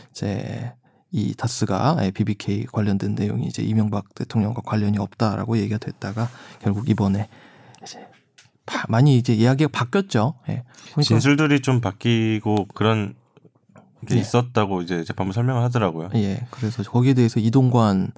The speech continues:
Speaker 2: 음.
Speaker 1: 전 수석이 또 출연을 해가지고 "이 일 심 재판은 우리는 받아들일 수 없다"라는 이야기까지 하시던데, 예.
Speaker 2: 음.
Speaker 1: 어쨌든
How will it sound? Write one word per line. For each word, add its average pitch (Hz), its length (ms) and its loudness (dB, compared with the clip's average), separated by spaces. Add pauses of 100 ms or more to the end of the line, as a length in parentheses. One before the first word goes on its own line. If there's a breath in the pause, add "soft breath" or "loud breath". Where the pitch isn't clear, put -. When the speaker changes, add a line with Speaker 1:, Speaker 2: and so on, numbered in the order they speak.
(160 loud breath)
Speaker 2:
음. 101 60 -14
Speaker 1:
전 95 160 -2
수석이 113 520 -2
또 101 260 -2 (460 loud breath)
출연을 123 400 2
해가지고 110 680 -4
"이 104 500 -2
일 127 120 2
심 123 180 2
재판은 101 380 -2
우리는 98 340 -4
받아들일 104 400 -2
수 - 140 -8
없다"라는 101 520 0
이야기까지 101 380 -4
하시던데, 101 640 -2 (140)
예. 180 100 -4
Speaker 2:
음. 98 160 -8
Speaker 1:
어쨌든 - 360 -2